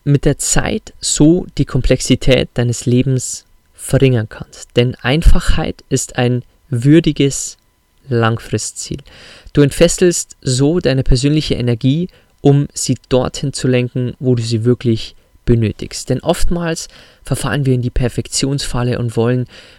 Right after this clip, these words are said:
uns immer weiter in Bereichen verbessern oder, äh, Dinge anpassen oder besser machen, die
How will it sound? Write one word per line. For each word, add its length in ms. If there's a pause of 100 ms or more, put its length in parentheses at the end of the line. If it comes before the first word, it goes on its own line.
(100)
uns 260
immer 300
weiter 560
in 140
Bereichen 400
verbessern 600
oder, 380 (320)
äh, 260
Dinge 280
anpassen 580
oder 140
besser 320
machen, 340
die 220